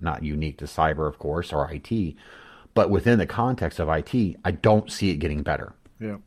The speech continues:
Speaker 1: I just don't. I see the pressures continue to get worse and worse and worse.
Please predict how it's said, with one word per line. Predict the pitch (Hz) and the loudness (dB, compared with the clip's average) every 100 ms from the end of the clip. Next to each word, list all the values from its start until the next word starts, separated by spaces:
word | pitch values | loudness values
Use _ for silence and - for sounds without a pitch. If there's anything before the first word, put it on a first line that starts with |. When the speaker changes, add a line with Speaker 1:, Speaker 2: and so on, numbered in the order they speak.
| - | -4
Speaker 1:
I | 87 | -2
just | 73 92 - _ - | 0 -2 -2 _ 2
don't. | 87 69 - | 4 2 -4
I | |
see | 90 95 | -4 -4
the | - | -6
pressures | - 92 85 92 87 - - _ - | -2 0 0 0 -2 -4 -20 _ -10
continue | 69 - 92 87 | -10 -4 -2 0
to | 80 | -2
get | 71 - | -6 -8
worse | 71 80 76 | -4 -2 -2
and | 78 71 | -6 -6
worse | 71 - | -6 -6
and | 71 | -6
worse. | 76 110 80 - | 2 4 2 -2